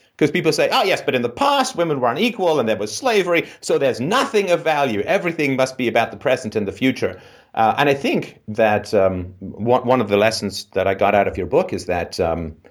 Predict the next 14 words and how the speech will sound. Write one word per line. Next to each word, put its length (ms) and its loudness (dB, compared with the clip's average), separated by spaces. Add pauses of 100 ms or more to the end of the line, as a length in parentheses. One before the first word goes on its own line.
(840)
yeah, 380 0
let's 240 2
circle 340 2
back. 520 -4
I 100 0
mean, 220 0
not, 260 2
there 360 0
were 100 4
mistakes 460 0
in 80 0
the 80 -4
past, 480 -2
but 240 -4